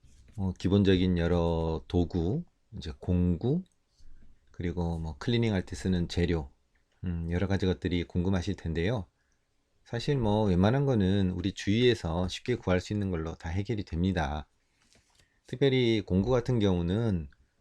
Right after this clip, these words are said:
뭐 드라이버든지 모-, 몽키 스패너라든지 아니면은 뭐 벤치,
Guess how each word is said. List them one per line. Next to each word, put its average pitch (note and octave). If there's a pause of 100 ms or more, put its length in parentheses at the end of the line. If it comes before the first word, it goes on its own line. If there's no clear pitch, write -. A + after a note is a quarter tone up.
(300)
뭐 F#2
드라이버든지 F2+
모-, F2
몽키 G2
스패너라든지 D#2+
아니면은 F2 (1120)
뭐 F#2
벤치, F2